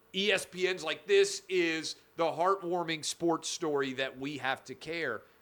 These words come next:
This is how broken E S P N is. Like all of Disney, it has been taken over by identity politics. And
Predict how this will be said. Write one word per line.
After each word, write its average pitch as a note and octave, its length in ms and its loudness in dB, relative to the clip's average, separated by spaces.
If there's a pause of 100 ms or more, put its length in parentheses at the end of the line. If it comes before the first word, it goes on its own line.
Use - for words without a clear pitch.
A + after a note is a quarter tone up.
(180)
This F#3+ 280 0
is A#3 140 -10
how G#3 180 -4
broken E3 420 -2
E E3 140 -6
S D#3+ 120 -6
P E3 200 -10
N D#3 120 -6
is. D#2 280 -16 (280)
Like C3+ 300 -2
all F#3 340 4
of D#3+ 160 -6
Disney, F#2+ 520 -8 (240)
it C#3 100 -2
has B2+ 100 -2
been A#2 200 -10
taken C3+ 360 -6
over B2 380 -2
by G2 260 -4
identity F#2 460 -8
politics. - 720 -12 (480)
And B2+ 420 2